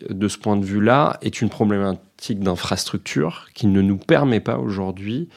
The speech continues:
d'importer ce gaz jusqu'à ces pays d'Europe centrale et, euh, d'Europe, euh, de l'Est. Pour prendre un exemple très simple, l'Allemagne ne dispose pas de terminal de regazéification. L'Allemagne ne dispose que de gazoducs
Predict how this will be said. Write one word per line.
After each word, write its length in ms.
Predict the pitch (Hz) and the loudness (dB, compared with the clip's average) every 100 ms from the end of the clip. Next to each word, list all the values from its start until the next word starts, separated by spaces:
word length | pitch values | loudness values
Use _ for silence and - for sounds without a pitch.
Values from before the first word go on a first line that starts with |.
| - _ - | -20 _ 2
d'importer 800 | 104 123 127 104 - 147 156 82 | 6 6 4 -2 -2 0 2 0
ce 180 | - | -2
gaz 500 | 104 101 117 - 131 98 | 2 2 2 0 -2 -2
jusqu'à 760 | 95 110 127 - 147 190 170 - | -2 0 0 2 0 0 -6 -14
ces 160 | - | -10
pays 220 | - 117 | -2 -2
d'Europe 320 | 113 104 101 - | 0 -4 -4 -8
centrale 500 | 98 - 139 78 - | -10 -6 -4 -4 -2
et, 240 | 113 107 - | 2 2 2
euh, 140 | 101 | 0
d'Europe, 480 | 95 98 123 123 - | 2 2 2 2 2
euh, 140 | 101 | 2
de 100 | 95 | 4
l'Est. 460 | 101 92 - - - - - - - - | 4 2 0 -10 -14 -18 -20 -20 -18 -4
Pour 200 | 95 90 | -2 -2
prendre 300 | - 101 92 | -2 -2 0
un 100 | 95 | 0
exemple 300 | 90 95 - | 0 -2 -2
très 160 | 92 | -6
simple, 320 | - 135 139 - | -2 -2 -4 -2
l'Allemagne 640 | 101 117 110 87 117 156 107 104 | 2 4 6 4 0 -2 -4 -4
ne 220 | 95 104 | 0 0
dispose 560 | 107 123 - 113 104 | 0 -2 -2 -2 -2
pas 420 | - 98 107 156 143 101 92 | -2 0 0 -4 -10 -14 -2
de 360 | 104 135 - - | 2 2 0 -6
terminal 520 | - 101 101 101 117 | 0 2 2 2 0
de 80 | 110 | -2
regazéification. 920 | 92 107 107 104 101 101 - - - - _ _ _ - - - _ - | 0 2 4 4 2 -2 -6 -6 -8 -14 _ _ _ -20 -20 -20 _ -4
L'Allemagne 440 | 92 90 95 131 | 0 2 2 2
ne 80 | 123 | 0
dispose 440 | 95 90 139 127 | -2 -4 -2 -2
que 160 | - 151 | 2 4
de 160 | 127 120 | 6 8
gazoducs 840 | 110 101 98 95 120 - - | 6 4 0 -2 -6 -8 -16